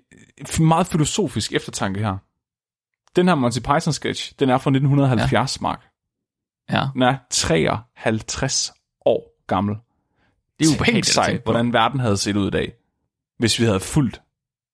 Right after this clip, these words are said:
Speaker 1: Ministry of Silly Walks retningslinjer.
Speaker 2: Huh.
Speaker 1: Så havde vi måske undgået den her fedmepandemi, vi sidder i i dag.
Speaker 2: Ja.
Speaker 1: Det er faktisk lidt fuck, nu kommer man lige til at tænke på John Cleese,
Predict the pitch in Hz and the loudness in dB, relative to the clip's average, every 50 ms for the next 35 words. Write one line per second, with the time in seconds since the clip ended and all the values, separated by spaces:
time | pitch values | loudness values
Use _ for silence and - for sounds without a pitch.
0 | _ _ 127 123 120 127 123 - - 117 101 95 92 - - - - - - - | _ _ 0 2 2 2 2 0 -2 -2 -2 -2 -2 -4 -6 -6 -4 -2 -2 0
1 | - 131 123 120 113 104 101 98 101 104 - - - - - - - 107 - - | 2 2 2 2 2 2 2 2 0 -2 -4 -6 -6 -6 -6 -2 -2 -2 -2 -2
2 | 117 107 98 - - - - - 117 - _ _ _ _ _ _ _ - - 190 | -6 -6 -6 -6 -8 -10 -10 -10 -10 -14 _ _ _ _ _ _ _ -12 -6 -2
3 | 190 190 185 160 131 113 107 104 101 98 95 131 - _ _ _ _ _ - - | 0 2 4 4 4 2 2 0 -2 -4 -6 -8 -10 _ _ _ _ _ 0 2
4 | 170 160 143 131 120 - - 160 151 - 156 147 170 175 151 120 107 107 107 117 | 2 4 4 2 0 2 0 0 0 2 2 2 2 2 2 2 2 2 2 2
5 | 120 123 117 117 - 139 131 147 156 143 - 120 95 92 92 87 82 82 - - | 0 0 -2 -2 0 0 2 2 2 2 0 -2 -2 0 -2 -2 -4 -4 -6 -4
6 | - 123 107 87 82 85 - - - 131 - _ _ _ _ _ _ _ _ _ | -2 -2 -2 -2 -4 -6 -8 -8 -10 -12 -18 _ _ _ _ _ _ _ _ _
7 | _ _ _ _ _ _ _ 117 113 120 143 156 - _ _ _ _ - - - | _ _ _ _ _ _ _ -4 -2 -2 -2 -4 -8 _ _ _ _ -20 -20 -2
8 | _ 135 127 - 151 143 147 - - 170 147 - - 165 160 156 - 170 151 - | _ 0 0 2 2 0 0 2 0 0 -2 0 0 0 0 0 0 -4 0 0
9 | 160 143 131 127 131 143 147 - 151 139 - - 156 156 147 - 160 135 127 - | 0 2 2 2 2 0 0 0 -4 -4 -2 -2 -2 -2 0 2 0 0 2 0
10 | 127 117 120 110 - 156 160 170 175 175 - - - - | -2 -2 -2 -4 -4 -2 0 0 0 -2 -4 -8 -10 -12